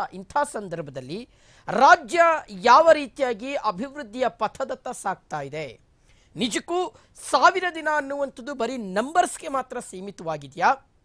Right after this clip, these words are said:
ಅಭಿವೃದ್ಧಿ ಅನ್ನುವಂಥದ್ದು ಏನಾದ್ರೂ ಆಗಿದೆಯಾ? ಜನರ ಆಶೋತ್ತರಗಳಿಗೆ ರಾಜ್ಯ ಸರ್ಕಾರ ಸ್ಪಂದಿಸುವ ಕೆಲಸವನ್ನ ಮಾಡ್ತಾ ಇದೆಯಾ? ಅಥವಾ ಬರೀ ಪಂಚ ಗ್ಯಾರಂಟಿ ಅನ್ನುವ ವಿಚಾರವನ್ನ ಮಾತ್ರ ಮುಂದಿಟ್ಕೊಂಡು ಅಡ್ವರ್ಟೈಸ್ಮೆಂಟ್ ಮಾಡ್ಕೊಳ್ತಾ ಇದೆಯಾ?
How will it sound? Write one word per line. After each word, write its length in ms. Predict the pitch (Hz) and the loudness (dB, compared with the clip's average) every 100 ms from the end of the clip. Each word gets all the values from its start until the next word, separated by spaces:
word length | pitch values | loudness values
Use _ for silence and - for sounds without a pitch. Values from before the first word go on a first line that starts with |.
| _ _ _ _ _ | _ _ _ _ _
ಅಭಿವೃದ್ಧಿ 520 | 196 185 311 349 226 339 | -8 -6 -6 -8 0 0
ಅನ್ನುವಂಥದ್ದು 520 | 302 302 285 254 220 | 0 -4 -6 -6 -6
ಏನಾದ್ರೂ 320 | 196 180 170 | -6 -6 -6
ಆಗಿದೆಯಾ? 520 | 151 139 139 156 214 - _ _ _ _ | -8 -8 -10 -2 -2 -2 _ _ _ _
ಜನರ 360 | 151 151 269 330 330 | -10 2 4 6 4
ಆಶೋತ್ತರಗಳಿಗೆ 880 | 247 277 - 339 330 294 285 262 247 | 6 4 4 -6 -4 -4 -2 -2 -4
ರಾಜ್ಯ 320 | 226 214 165 180 | -2 -2 -4 -10
ಸರ್ಕಾರ 460 | 208 190 208 190 | -10 -10 -6 -6
ಸ್ಪಂದಿಸುವ 600 | 190 - 208 208 - 208 | -6 -8 -10 -10 -14 -12
ಕೆಲಸವನ್ನ 560 | 185 165 180 233 247 214 | -12 -12 -12 -10 -6 -4
ಮಾಡ್ತಾ 340 | 170 156 151 | -4 -8 -10
ಇದೆಯಾ? 320 | 139 135 175 240 _ _ _ _ - | -12 -6 -2 -2 _ _ _ _ 0
ಅಥವಾ 300 | 254 269 349 | 0 4 4
ಬರೀ 320 | 339 302 320 330 | 6 4 2 -6
ಪಂಚ 480 | - 285 349 - 330 | -4 -4 -4 2 2
ಗ್ಯಾರಂಟಿ 580 | 233 254 269 277 226 285 | 4 4 4 -2 -6 -6
ಅನ್ನುವ 220 | 262 247 | -4 -6
ವಿಚಾರವನ್ನ 580 | 214 - 262 262 247 233 | -8 -4 -2 -2 -4 -4
ಮಾತ್ರ 500 | 196 240 330 - 302 | 0 2 0 0 -2
ಮುಂದಿಟ್ಕೊಂಡು 600 | 262 240 220 - 226 233 | -2 -8 -10 -8 -6 -2
ಅಡ್ವರ್ಟೈಸ್ಮೆಂಟ್ 880 | - 175 214 311 330 269 294 330 262 | 0 -2 -2 0 0 -2 -8 -8 -6
ಮಾಡ್ಕೊಳ್ತಾ 560 | 254 226 - 202 175 170 | -4 -4 -4 -8 -6 -8
ಇದೆಯಾ? 600 | 147 139 156 139 120 | -8 -10 -8 -8 -12